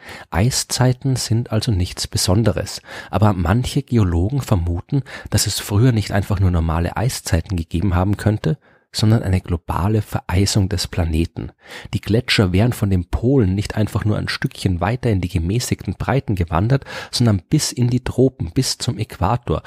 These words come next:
dort, wo heute dauerhaft hohe Temperaturen herrschen und Eis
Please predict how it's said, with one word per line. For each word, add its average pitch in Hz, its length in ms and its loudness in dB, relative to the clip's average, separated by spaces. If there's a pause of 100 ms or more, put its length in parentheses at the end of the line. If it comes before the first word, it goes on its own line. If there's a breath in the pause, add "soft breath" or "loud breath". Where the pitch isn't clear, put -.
(240 loud breath)
dort, 123 320 0
wo - 220 -2
heute 107 260 0
dauerhaft 98 720 0
hohe 123 180 0
Temperaturen 110 720 0
herrschen 92 400 -2 (260 loud breath)
und - 200 -6
Eis 113 340 0